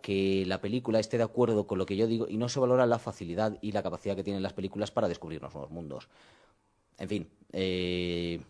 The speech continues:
en vuestras manos está descubrir nuevos mundos a través del cine. No, mm, significa que si te gusta El cocinero, el ladrón, su mujer y su amante, por ejemplo, pues lo que vayas a hacer es a una exnovia cocinarla y rostirla vuelta y vuelta. Mm,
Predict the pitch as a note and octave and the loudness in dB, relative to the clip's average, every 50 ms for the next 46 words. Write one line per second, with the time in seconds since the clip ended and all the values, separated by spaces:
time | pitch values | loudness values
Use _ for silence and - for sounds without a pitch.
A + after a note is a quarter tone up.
0 | - - - F#2 F#2 G2 - G#2 F2+ F#2 A2+ C3 C3+ A2 G2+ F2+ - A#2+ B2 A#2 | -14 -10 -8 -4 -4 -4 -2 -2 0 2 2 2 2 2 0 0 2 2 4 4
1 | G2 - - - _ - - _ _ _ _ _ - F2 G2+ - - G2+ F#2 A2 | 2 -2 -6 -16 _ -20 -20 _ _ _ _ _ -6 -4 -4 -2 -2 -2 0 0
2 | A2+ A#2 A2 G#2 G2 A#2 A#2+ A#2 A#2 A2 G#2+ - G#2 A2 A2+ A2 G2+ F#2+ - D3+ | 2 2 2 2 4 2 4 4 4 2 4 4 4 4 4 4 2 2 4 4
3 | D3+ C3+ G#2+ F2+ - - - G#2 A2 A#2+ C3+ D3 E3+ E3+ E3 D#3+ D#3+ D#3 D3 C#3 | 6 6 4 2 0 -4 -2 0 2 4 6 6 6 8 8 8 6 6 6 4
4 | C3+ B2+ A#2 A2+ G#2+ G#2+ G2+ - - A#2+ A2+ G#2 - C#3+ C3+ - C#3+ C3+ B2+ - | 4 4 4 4 4 2 0 0 0 0 0 0 0 0 2 4 6 6 6 6
5 | B2 A2+ - - A#2+ A2 G2+ G#2 G2+ A2+ A#2+ - - B2+ A#2+ A#2+ A#2 - A2+ - | 4 2 2 2 0 2 4 4 2 2 2 2 4 4 6 6 4 2 2 2
6 | G#2 G#2 A2+ B2 B2+ B2+ A#2+ A#2+ A#2 A2+ A#2 B2 B2 A2+ - A2 G#2+ - A#2 A#2 | 0 0 2 4 6 6 6 6 6 4 4 2 2 0 0 -2 0 2 2 2
7 | G#2+ - G#2 G#2+ A#2+ B2 A2 A#2 G2+ G#2 - - B2+ B2 G#2+ B2 B2+ B2 - - | 0 2 0 0 0 2 2 2 2 2 0 0 0 2 4 4 4 2 2 -4
8 | - - - - _ G#2+ G#2 F#2+ G2 G2+ - G2 G#2+ A2+ A#2+ B2 A#2 - A#2 - | -20 -20 -20 -8 _ -2 -2 0 0 0 0 2 4 6 6 6 6 4 2 2
9 | - B2 A#2+ A#2+ A#2+ A#2+ A#2+ A#2+ A#2 A2+ A2+ A2 - A2 A2 G#2 G#2 G#2 G#2 G#2 | 4 4 6 6 6 6 6 6 6 6 4 2 2 2 4 6 6 6 6 6
10 | A2+ A2+ A2 G2+ - A#2 A#2 A2 A2 G2+ G2 - - F#2 G2+ A2 G2 G2 G2+ F#2+ | 6 4 2 0 0 2 2 2 2 2 0 -2 -2 0 0 0 0 0 0 0
11 | F#2 F#2 F#2 F2+ D2 F#2+ A2 G#2+ G#2 G2+ G2 G2 G2 G2 F#2+ F#2 D#2+ D#2 E2+ - | 0 -2 -4 -4 -2 -2 0 0 0 0 0 0 0 0 0 0 -2 -4 -6 -4
12 | - A#2+ G2 G#2 G2 F#2+ F#2 F#2 F#2+ - - - - - - G#2+ G2+ - G2 G#2 | -4 -2 -2 0 0 0 0 -2 -4 -8 -12 -20 -8 -2 0 2 2 4 6 6
13 | E3 G#3+ G#3+ - F#2+ F2+ - - - - - - - - _ _ - - A2+ A2+ | 8 8 8 8 6 4 4 -2 -16 -20 -20 -20 -20 -20 _ _ -6 -2 0 0
14 | A2+ A#2 A#2 A2+ A2+ A2 | 2 2 4 4 2 2